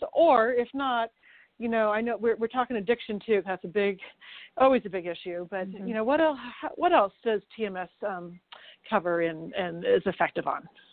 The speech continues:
Speaker 2: Yes, absolutely. So T M S is very effective for depression, for O C D,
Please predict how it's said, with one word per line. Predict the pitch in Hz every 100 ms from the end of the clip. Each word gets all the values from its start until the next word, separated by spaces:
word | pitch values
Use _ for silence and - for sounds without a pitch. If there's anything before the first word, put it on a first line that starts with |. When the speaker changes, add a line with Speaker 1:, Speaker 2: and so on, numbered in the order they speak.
| _ _ _ _ _ _ _ - - - -
Speaker 2:
Yes, | 202 214 202
absolutely. | 202 185 202 180 175 175 - - - -
So | 262 -
T | 349
M | 330
S | 269
is | 208 165
very | 165 170 190 196
effective | - 170 - 180 160
for | 175
depression, | 165 - 156 151 170 156 151 160 _ _
for | 156 147 -
O | 147 151 -
C | 151
D, | 139 131 131 139